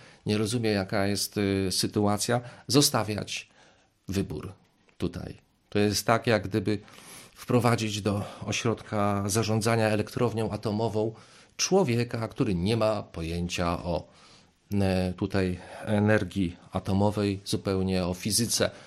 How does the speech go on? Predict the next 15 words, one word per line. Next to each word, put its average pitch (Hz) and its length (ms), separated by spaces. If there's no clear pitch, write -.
nuklearnej 127 1040
i 196 120
zostawić 123 500
go 98 140
tam, 92 260
żeby 85 360
zarządzał. 85 580
Rób 226 440
to, 127 220
co 95 320
masz 82 480
ochotę. - 500
Skończy 151 400
się 120 120
to - 280